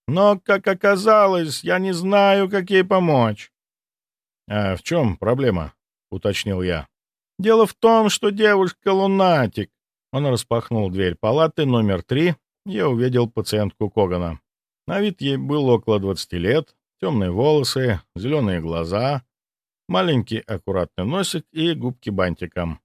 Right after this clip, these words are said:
Довольно симпатичная. Она сидела на подоконнике с книгой в руках. Я обратил внимание, что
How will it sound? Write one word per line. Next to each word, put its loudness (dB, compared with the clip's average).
Довольно 0
симпатичная. -4
Она -2
сидела 2
на -2
подоконнике -2
с -6
книгой -2
в -2
руках. -6
Я 0
обратил 0
внимание, 0
что 0